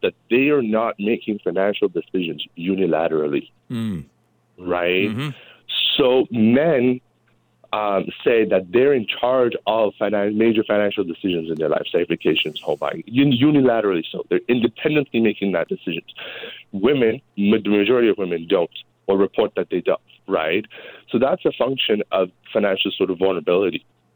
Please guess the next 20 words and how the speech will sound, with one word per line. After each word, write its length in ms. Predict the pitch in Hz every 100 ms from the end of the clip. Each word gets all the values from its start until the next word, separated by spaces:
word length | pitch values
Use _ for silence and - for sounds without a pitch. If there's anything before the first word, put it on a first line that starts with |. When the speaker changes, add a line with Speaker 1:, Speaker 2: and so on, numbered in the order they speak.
| _
Speaker 1:
so 80 | -
that's 120 | 90
financial 420 | - 92 85 - 82
dependence. 600 | - 95 98 - - 117
Speaker 2:
Right. 260 | 107 90 -
Speaker 1:
Right. 200 | 87 87
So 80 | 98 92
that 280 | 123 123
makes 340 | 110 110 - -
you 200 | 101 90 _ _ _
naturally, 460 | - 104 123 143 101
that 140 | 92
would 200 | 104 107
make 220 | 104 107 -
anybody, 420 | 110 190 165 92
regardless 480 | 80 90 104 165 -
of 100 | 92
gender, 300 | 90 80 76
more 240 | 80 110 110
nervous 460 | 104 139 143 85